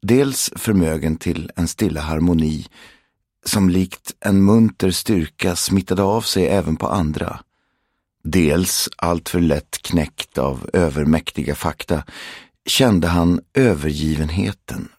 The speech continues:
ville ta ansvaret och vara uppfylld av sökandet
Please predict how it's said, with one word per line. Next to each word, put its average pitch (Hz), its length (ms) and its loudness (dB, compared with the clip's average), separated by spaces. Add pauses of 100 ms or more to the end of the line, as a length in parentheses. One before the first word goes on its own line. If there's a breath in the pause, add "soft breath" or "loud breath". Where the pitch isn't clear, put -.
(120)
ville 90 300 2
ta 92 160 -2
ansvaret 80 920 -2
och 76 80 -4
vara 78 320 0
uppfylld - 720 -6
av - 120 -2
sökandet - 1080 -4